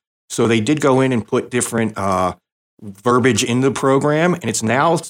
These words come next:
basically says that if you had a nominal effect on a nominal part of your business, you would qualify. So again, unfortunately, the C P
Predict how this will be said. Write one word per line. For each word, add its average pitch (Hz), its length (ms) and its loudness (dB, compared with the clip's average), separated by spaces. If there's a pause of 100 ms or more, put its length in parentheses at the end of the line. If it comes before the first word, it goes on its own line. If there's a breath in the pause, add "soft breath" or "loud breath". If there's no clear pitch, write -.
(120)
basically 120 460 0
says 123 400 0
that 107 100 -8
if 104 140 -6
you 147 120 -2
had 147 140 2
a 107 80 0
nominal 104 560 2
effect 110 480 -2 (140)
on 101 120 -2
a 98 60 -2
nominal 95 480 0
part 98 380 -2
of 104 100 -8
your 113 120 -2 (140)
business, 170 600 -2
you 95 160 -8
would 113 180 -2
qualify. - 760 -2 (520)
So 120 540 0
again, 123 340 0
unfortunately, 160 600 0
the 131 80 0
C - 180 -4
P 143 260 -2